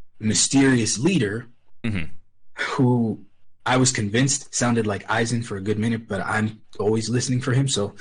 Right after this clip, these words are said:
Speaker 1: that's, that's just a me problem.
Speaker 2: Yeah.
Speaker 1: <laughs> Um,
Speaker 2: Which I have, I have that kind of thing with something else we'll get to in a minute.
Speaker 1: Yeah.
Speaker 2: I, I heard a voice and I was like, "Is that, is that, is that the voice?"
Speaker 1: I think it was Aizen, but I, I didn't look it up. But
Speaker 2: Okay.
Speaker 1: anyway,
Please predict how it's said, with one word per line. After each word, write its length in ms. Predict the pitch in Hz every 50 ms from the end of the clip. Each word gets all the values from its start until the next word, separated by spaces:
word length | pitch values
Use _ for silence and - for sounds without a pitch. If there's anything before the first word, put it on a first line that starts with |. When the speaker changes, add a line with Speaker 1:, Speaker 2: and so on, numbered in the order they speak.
| - - - - -
Speaker 1:
that's, 260 | 90 - - - - - - -
that's 200 | - 95 - -
just 200 | - 101 - -
a 40 |
me 140 | 90 87 92 98
problem. 380 | - 110 110 113 123 131 127 - - - - -
Speaker 2:
Yeah. 460 | 98 98 - - - - 233 160 170 -
Speaker 1:
<laughs> 60 | - - - 214 240 - - - - -
Um, 420 | - 127 123 127 123 117 110 107
Speaker 2:
Which 160 | 107 135 139 160
I 100 | 156 151
have, 320 | 139 151 147 131 - - -
I 80 | - 117
have 180 | 127 131 120 107
that 200 | 98 95 - -
kind 200 | - - 90 85
of 140 | 85 82 - - - -
thing 320 | - - - - 71 73
with 220 | 71 76 - - - - -
something 320 | - - 95 - - 65
else 200 | 60 58 - -
we'll 80 | 92 87
get 120 | - -
to 120 | - - 58
in 60 | 57
a 20 |
minute. 220 | 62 - - - - - - - - -
Speaker 1:
Yeah. 240 | - - - 92 95 92 -
Speaker 2:
I, 80 | 95 110 107 104 107 -
I 60 | 117
heard 140 | 120 139 131
a 20 | 113
voice 260 | 110 110 98 80 -
and 80 | 92 92
I 40 | 87
was 100 | 92 90
like, 220 | 95 85 - - -
"Is 140 | - - -
that, 220 | - 85 92 110 - - - - - -
is 100 | - -
that, 140 | - 71 - - - - -
is 100 | - 76
that 220 | - - - - -
the 60 | -
voice?" 360 | - - - - - - - - - - _ _ - - - -
Speaker 1:
I 60 | -
think 160 | - 143 175
it 60 | 214
was 160 | 202 151 - - - _ - -
Aizen, 380 | - 110 110 104 - - -
but 220 | - 120 117 - - - - -
I, 240 | 104 104 - - 127
I 40 |
didn't 180 | 135 165 165 156
look 120 | 151 135
it 80 | 135 120
up. 180 | 95 - - - -
But 220 | - 113 101 98
Speaker 2:
Okay. 140 | 92 - - - - - - - - -
Speaker 1:
anyway, 340 | 151 143 113 92 85 82